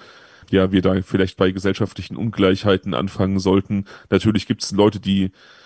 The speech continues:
weiß ich nicht, großes Gewaltpotenzial in sich tragen und sich dann vielleicht von Medien inspirieren lassen, aber ich denke, Medien sind auf jeden Fall nicht der alleinige Auslöser für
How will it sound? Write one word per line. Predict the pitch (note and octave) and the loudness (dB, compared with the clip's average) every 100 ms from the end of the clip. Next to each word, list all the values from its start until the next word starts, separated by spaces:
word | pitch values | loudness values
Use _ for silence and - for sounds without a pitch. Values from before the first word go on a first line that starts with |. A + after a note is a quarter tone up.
| _ _ _ _ _ _ | _ _ _ _ _ _
weiß | - F#2 | 0 0
ich | F#2 | 0
nicht, | F#2+ - - | -8 -10 -16
großes | - A2 G2+ - | -6 -4 -4 -2
Gewaltpotenzial | F#2+ F#2+ G#2+ A2+ G#2 G2+ A2 G2+ | 0 0 0 -2 -2 -2 0 0
in | C#2 A#2 | 0 -4
sich | G#2+ - | -6 -4
tragen | G2+ G#2 G#2 | 0 2 2
und | G2 | -2
sich | G2 | -2
dann | G2+ | -4
vielleicht | - G2 G2 F#2+ | -2 0 0 0
von | - F#2+ F#2+ F#2+ | -4 -4 -2 2
Medien | G2+ G2+ G2 | 2 2 0
inspirieren | F2 - - G2 G#2 A2+ G#2+ | -2 -6 -2 -2 2 2 2
lassen, | G2+ G2+ | 0 0
aber | F#2+ F#2+ | 0 -2
ich | - | -4
denke, | G2+ G2 | -6 -4
Medien | F#2+ G2+ G2 | -2 -2 -2
sind | F#2+ F2+ | -4 -4
auf | D2 - | -4 -2
jeden | F#2 | -4
Fall | G2 F#2 | -4 -4
nicht | F#2+ - | -4 -2
der | F#2 A#1+ | 0 0
alleinige | C#2 F#2+ G2+ E2+ - | 0 0 -2 -2 -2
Auslöser | F#2+ - F2+ F2+ E2 | -4 -4 -6 -4 -6
für | - D2+ D2 E2+ | -8 -8 -8 -10